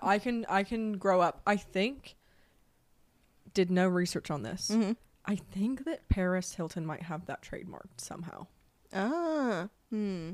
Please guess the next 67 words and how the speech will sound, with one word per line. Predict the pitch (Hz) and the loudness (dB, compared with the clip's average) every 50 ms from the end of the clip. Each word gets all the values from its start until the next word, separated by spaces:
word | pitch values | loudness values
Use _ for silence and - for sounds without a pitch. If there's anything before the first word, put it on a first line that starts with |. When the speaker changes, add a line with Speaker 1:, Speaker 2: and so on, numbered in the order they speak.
| - _ | -10 _
Speaker 1:
Because | - 202 - 208 180 | -4 0 0 0 2
that's, | 196 180 175 180 - - | 2 2 2 2 0 -4
like, | 190 185 - - | -4 -4 -4 -6
her | - - 165 151 156 156 - | -2 0 0 0 0 -4 -6
shit, | - - - - - - - _ - - _ _ _ _ - - - - | -8 -8 -6 -6 -6 -8 -10 _ -20 -20 _ _ _ _ -20 -20 -20 -8
you | - 175 | -6 -4
know? | 151 - - | -4 -2 2
Speaker 2:
Is | 185 180 180 - | 2 2 4 6
it? | 226 247 262 - - - - _ _ _ _ _ - _ _ _ _ _ | 6 6 6 4 2 -6 -20 _ _ _ _ _ -20 _ _ _ _ _
Speaker 1:
I'll | - 190 202 190 | 4 4 4 4
have | 208 214 | 2 0
to | - 226 | 0 0
look | 202 180 175 - | 0 0 0 0
it | 175 | 0
up | 156 160 - | -2 0 0
after. | - 92 - - - 247 | -2 -4 -4 4 8 8
Speaker 2:
Well, | 247 240 | 8 10
her | 233 285 285 | 10 8 8
thing | - 320 302 269 | 8 8 8 8
is | 247 220 | 8 8
That's | 196 202 196 196 - - | 8 8 8 8 6 2
Hot. | - - 196 196 - 76 - - - - - - - - - - - - _ - _ _ _ _ _ | 2 2 4 4 4 4 2 0 -2 -10 -18 -18 -20 -20 -20 -20 -20 -20 _ -20 _ _ _ _ _
Speaker 1:
Yeah, | 196 185 151 - 190 185 - - | 0 0 0 0 -4 -8 -6 2
but, | - 202 | 2 4
Speaker 2:
That's | - | 6
Speaker 1:
like, | 190 185 - | 6 6 8
Speaker 2:
her | - 202 | 6 6
thing, | 190 - 202 185 180 185 | 6 4 4 4 4 4
but | 185 - - | 2 2 4
not, | 185 196 190 | 6 8 10
Speaker 1:
yeah, | 214 220 208 | 10 10 10
Speaker 2:
like, | 180 202 | 10 10
Speaker 1:
leave | 214 226 208 | 8 10 10
Speaker 2:
"Hey, | 208 | 10
Speaker 1:
a | 202 | 12
message, | 196 196 190 185 | 12 10 10 10
Speaker 2:
leave | 190 | 10
a | 185 | 10
Speaker 1:
m-, | 170 | 10
Speaker 2:
message, | 170 175 185 190 175 - | 8 8 8 6 6 6
make | 190 185 190 | 4 4 6
it | 180 175 | 6 6
Speaker 1:
make | |
it | 185 185 | 6 8
Speaker 2:
hot." | 185 180 175 | 6 6 6
Speaker 1:
hot. | 170 - - - - - - - - | 4 0 -4 -10 -16 -16 -16 0 8
Speaker 2:
That, | - 226 - - | 8 8 10 10
'cause | - 269 240 | 8 8 12
you | 247 285 | 12 10
can't | 285 - 339 - - | 10 10 6 6 6
trademark | - - - 180 185 - - 160 170 - | 2 4 6 6 6 6 4 0 0 2
the | - 175 | 0 0
word | - 160 165 - - | 2 2 0 0 0
hot. | - - - - - 73 - 214 - - - - - - - _ _ _ | -4 -6 -4 -2 2 4 4 4 2 0 -8 -12 -14 -16 -18 _ _ _
Speaker 1:
No, | 214 220 226 226 233 226 | 8 12 12 12 12 12
I'm | 214 208 | 12 10
not | 214 220 233 302 | 10 8 6 12
saying | - - - 415 | 12 12 12 12
that, | - 427 403 339 311 | 12 12 12 12 12
but, | - - - | 12 12 12
like, | 208 190 185 - - | 10 8 6 4 0
<laughs> | - | 0
but, | 202 151 | 2 2
like, | 160 147 - | 2 0 0
how | 180 180 160 156 | 0 0 0 0
it's | - - | -2 -4
said. | - - - - - - | -8 -8 -8 -8 -8 -10